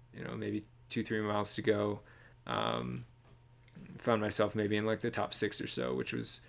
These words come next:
where you wanna be over the second half of the race, just ready to cover moves, ready to strike, whatever you wanna do. Um, you can do it from the top six, but you can't do it from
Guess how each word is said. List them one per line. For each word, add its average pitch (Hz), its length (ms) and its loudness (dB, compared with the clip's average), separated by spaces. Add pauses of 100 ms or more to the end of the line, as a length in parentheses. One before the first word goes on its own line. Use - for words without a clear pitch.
(440)
where 143 140 12
you 139 120 12
wanna 127 180 10
be 107 340 10
over 113 180 8
the 104 60 4
second 107 260 6
half 104 140 4
of 107 60 2
the 104 80 6
race, 104 280 4
just - 300 2 (460)
ready 131 240 12
to 117 100 4
cover 117 260 8
moves, 139 640 8
ready 110 220 10
to 104 60 4
strike, 131 520 6
whatever 113 300 8
you 110 160 4
wanna 104 200 2
do. 104 460 2
Um, 104 500 -4 (100)
you 117 120 4
can 110 160 4
do 113 160 8
it 113 100 10
from 107 180 -2
the 107 80 0
top 104 240 -2
six, - 240 4
but 107 120 -2
you 110 80 -2
can't 110 240 2
do 104 120 6
it 104 120 -2
from 104 300 -4